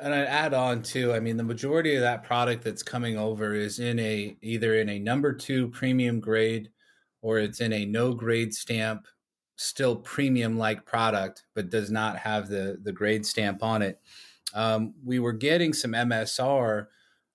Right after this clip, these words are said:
um, last year, but we really, I haven't,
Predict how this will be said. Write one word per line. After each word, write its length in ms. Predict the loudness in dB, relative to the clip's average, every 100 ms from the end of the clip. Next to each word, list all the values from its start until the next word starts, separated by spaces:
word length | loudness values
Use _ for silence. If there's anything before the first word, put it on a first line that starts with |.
| -14
um, 720 | -8 -6 -4 -6 -8 -12 -16 _ _ _ _ _ -20 _
last 460 | -2 2 2 0 -2
year, 160 | 0 0
but 180 | -2
we 120 | -4 -2
really, 360 | 0 2 2
I 80 | 0
haven't, 300 | 0 -2